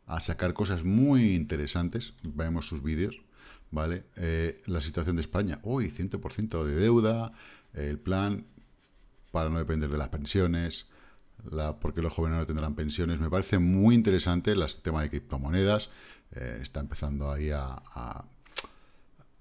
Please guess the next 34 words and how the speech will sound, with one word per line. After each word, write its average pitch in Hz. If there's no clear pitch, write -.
a 95
descubrirlo, 92
¿no? 117
Entonces 120
vamos 131
a 127
apoyarle. 104
Vamos 92
de, 104
vamos 101
de 90
verdad. 104
Eh, 80
es, -
es, -
es, 98
es, 110
es 107
gente, 123
vamos 127
a, 131
vamos 120
a -
demostrar 123
que 113
somos 110
gente 107
madura 95
y 110
que 104
vamos 110
a 110
apoyarle, 98
que 82